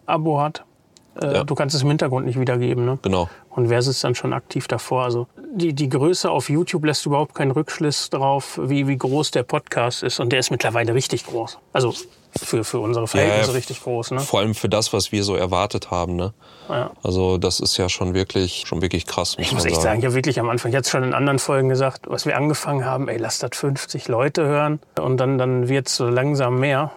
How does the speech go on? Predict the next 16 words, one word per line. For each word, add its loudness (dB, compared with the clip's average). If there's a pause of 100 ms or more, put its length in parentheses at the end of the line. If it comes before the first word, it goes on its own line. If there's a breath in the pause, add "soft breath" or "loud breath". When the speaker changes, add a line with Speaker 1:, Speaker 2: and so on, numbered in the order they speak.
Speaker 1:
Mittlerweile 2
sind 0
da 4
hinten 0
ein -6
paar 0
Nullen 2
mehr 4
dran. 0 (380)
Äh, 0
das, -4
das -4
finde 0
ich -2
schon -2
geil. 0